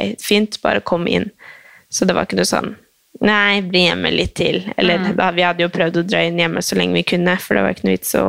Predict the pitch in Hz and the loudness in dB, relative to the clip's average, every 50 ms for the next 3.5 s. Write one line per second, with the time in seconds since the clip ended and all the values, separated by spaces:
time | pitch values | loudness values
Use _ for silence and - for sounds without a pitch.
0 | 190 196 - - - 202 190 196 185 175 175 180 190 - 185 180 175 175 175 - | 0 0 0 0 0 2 2 2 2 2 0 0 0 0 2 2 2 0 0 0
1 | - 175 170 - - - 185 180 175 175 175 - - 202 208 - - 214 196 190 | 0 0 0 0 -2 0 2 2 4 4 2 2 0 -2 -4 -6 -4 -2 0 0
2 | 190 196 - 220 240 - - - - - 208 202 196 190 185 196 - - - - | 0 0 0 -2 -4 -4 -6 -12 -10 -6 -4 -4 -2 -4 -4 -8 -10 -14 -18 -20
3 | - - - 190 185 247 247 240 233 | -16 -10 -6 -2 0 0 2 2 2